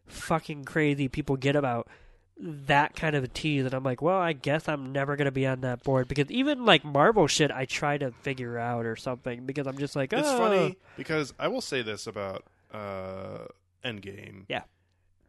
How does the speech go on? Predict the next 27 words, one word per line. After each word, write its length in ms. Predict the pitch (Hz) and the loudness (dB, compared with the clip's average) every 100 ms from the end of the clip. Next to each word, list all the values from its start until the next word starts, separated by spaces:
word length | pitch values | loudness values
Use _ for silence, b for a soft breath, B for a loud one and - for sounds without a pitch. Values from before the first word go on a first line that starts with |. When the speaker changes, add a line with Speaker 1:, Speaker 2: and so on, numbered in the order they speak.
| _ | _
Speaker 2:
If 160 | 135 170 | -8 -4
you 100 | 180 | -2
were 120 | 165 | -2
paying 280 | 175 190 165 | -4 -6 -6
attention 580 | - 127 - 202 214 185 | -6 -6 -6 -6 -8 -6
during 220 | 131 120 | -6 -4
the 60 | |
last 320 | 110 110 120 - | -2 -4 -4 -8
film, 360 | 127 127 127 - | -6 -6 -8 -10
it 100 | - | -12
seems 380 | 131 120 113 - | -10 -10 -12 -10
obvious 540 | 101 101 90 76 - | -10 -10 -14 -14 -12
now 240 | 95 92 90 | -12 -14 -14
that 140 | 95 | -12
that's 180 | 98 - | -12 -12
the 100 | 101 | -18
title 360 | - 107 98 | -12 -10 -10
of 80 | 95 | -12
this 180 | 98 - | -12 -14
film, 380 | - 101 98 101 | -12 -12 -12 -14
and 120 | 127 | -8
yet 200 | 120 113 | -4 -2
I 80 | 120 | -2
was 140 | 143 135 | -4 -4
Speaker 1:
Yeah. 60 | |
Speaker 2:
just, 260 | 139 - - | -6 -8 -6
like, 240 | 110 104 | -4 -6